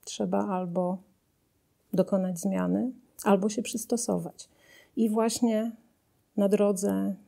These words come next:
takich wielokrotnych, bezskutecznych, bolesnych prób zmiany rozwija się współuzależnienie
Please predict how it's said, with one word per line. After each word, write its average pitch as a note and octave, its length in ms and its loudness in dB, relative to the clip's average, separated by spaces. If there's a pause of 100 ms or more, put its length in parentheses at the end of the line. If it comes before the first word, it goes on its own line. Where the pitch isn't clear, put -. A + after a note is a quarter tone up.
(380)
takich - 580 -8
wielokrotnych, F#3+ 1040 0 (600)
bezskutecznych, F#3+ 1160 0
bolesnych F#3 580 0
prób F3+ 260 -4
zmiany F#3 440 0
rozwija G3+ 460 0
się G3 360 -4 (380)
współuzależnienie F#3+ 1300 2